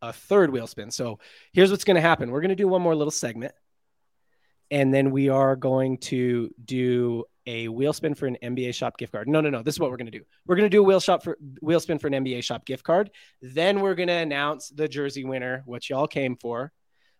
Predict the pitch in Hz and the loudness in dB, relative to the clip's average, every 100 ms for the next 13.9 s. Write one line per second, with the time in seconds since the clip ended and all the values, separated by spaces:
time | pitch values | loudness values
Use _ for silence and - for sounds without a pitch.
0 | _ 139 127 120 113 113 110 104 _ _ | _ -2 0 2 0 -2 -4 -8 _ _
1 | _ 135 135 131 131 139 135 - 127 117 | _ 0 2 2 0 -2 -4 -8 -8 -10
2 | - 117 110 - - - - _ _ _ | -12 -12 -10 -14 -16 -20 -20 _ _ _
3 | - 135 143 147 135 123 120 131 - 131 | -8 -2 0 0 -4 -10 -8 -8 -6 -10
4 | 117 131 123 120 107 156 156 117 120 156 | -6 -4 -4 -6 -2 4 4 4 -6 -10
5 | _ _ _ _ _ _ _ _ _ 143 | _ _ _ _ _ _ _ _ _ -2
6 | 151 165 147 139 143 123 127 123 117 113 | 2 4 2 2 0 -2 -4 -4 -4 -6
7 | - _ _ _ _ - 104 - - 160 | -10 _ _ _ _ -16 -16 -14 -10 -10
8 | - - - _ _ _ _ _ _ _ | -12 -18 -20 _ _ _ _ _ _ _
9 | _ _ - - - 170 80 - 95 - | _ _ -18 -8 0 0 -2 -12 -14 -12
10 | - 104 131 _ 156 107 92 80 117 127 | -14 -14 -16 _ -16 -12 -10 -8 -8 -8
11 | 120 120 113 - 113 - 110 120 113 113 | -8 -8 -10 -10 -12 -10 -10 -8 -8 -10
12 | 110 117 107 85 - - _ - - 143 | -8 -8 -8 -8 -12 -12 _ -20 -2 6
13 | 156 170 - 151 131 131 123 117 | 8 8 8 8 10 6 6 4